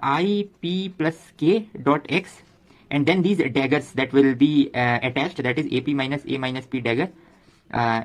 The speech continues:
A K, uh, minus A minus K dagger. So you see, I have again written, uh, this, uh, there is, everywhere there is a three vector notation. So this is pi square.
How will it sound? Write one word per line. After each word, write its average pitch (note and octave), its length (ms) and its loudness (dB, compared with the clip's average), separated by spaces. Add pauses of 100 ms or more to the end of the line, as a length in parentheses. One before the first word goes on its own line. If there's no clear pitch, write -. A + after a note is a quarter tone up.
A C3+ 200 2
K, D#3+ 460 0 (800)
uh, A#2+ 260 -6
minus A#2+ 500 -4
A C3 200 -2
minus B2+ 340 -8 (120)
K E3 180 -4 (320)
dagger. - 160 -14 (440)
So D#3+ 60 2
you F3 80 6
see, F3+ 80 2
I E3 80 0
have D#3 80 0 (120)
again D3+ 220 4
written, D3+ 220 2
uh, C3+ 60 -4
this, C#3+ 160 2
uh, A#2 600 0 (300)
there D3+ 200 6
is, F3+ 180 4
everywhere G3+ 280 6
there F#3 120 4
is F#3 80 4
a G3+ 40 2
three F#3+ 160 -2
vector E3 200 0
notation. B2 400 -2 (640)
So D3 380 6
this D#3 160 2
is G#3 100 4
pi D#3+ 200 2
square. B2+ 240 -2